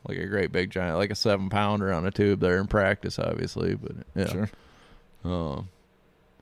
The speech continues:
Speaker 1: actually, I think that was for the Classic that I won, but yeah. I mean, they bite it.
Speaker 2: Dude, tubes, I think, I mean, I fucking love the tube.
Speaker 1: Yeah.
Speaker 2: Yeah, it's versatile. You can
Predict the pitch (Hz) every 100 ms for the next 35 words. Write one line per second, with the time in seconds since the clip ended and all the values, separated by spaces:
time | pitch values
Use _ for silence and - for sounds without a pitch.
0 | _ _ _ - 95 - 90 95 52 -
1 | - - - - 80 69 - - 73 -
2 | - - 69 80 - - - 82 - -
3 | - - - - - 123 87 - _ -
4 | _ _ _ - _ _ _ - 95 95
5 | 113 127 117 117 104 - _ _ _ _
6 | - - 98 101 80 - - 120 135 90
7 | 73 - 87 76 - - - - - -
8 | - 117 107 78 85 85 73 78 71 71
9 | - 98 104 - _ 90 87 78 - 196
10 | - 90 98 - 98 95 95 104 87